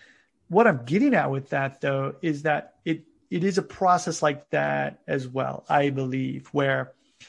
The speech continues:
if you start cramming things down a person's throat, as I use the same vernacular earlier, there can be so much information that a person can get lost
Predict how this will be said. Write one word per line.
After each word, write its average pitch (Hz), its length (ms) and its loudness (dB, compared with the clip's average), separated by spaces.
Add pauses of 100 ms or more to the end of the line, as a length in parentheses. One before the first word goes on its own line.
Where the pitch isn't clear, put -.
(280)
if 156 180 -2
you 277 140 4
start 247 320 2
cramming 180 440 0
things 151 280 -6
down 139 220 -4
a 135 40 -6
person's 127 580 -8
throat, 135 280 0
as 127 140 -2
I 127 160 -2 (420)
use 127 260 -2
the 127 120 -4
same 127 420 -6 (380)
vernacular 135 500 -8
earlier, 135 640 0 (1300)
there 170 120 0
can 220 180 2
be 196 80 2
so 180 420 6
much 180 240 2
information 143 580 0
that 135 140 2
a 127 60 -2
person 135 400 -6
can 139 200 -8
get 135 140 -2
lost 131 540 0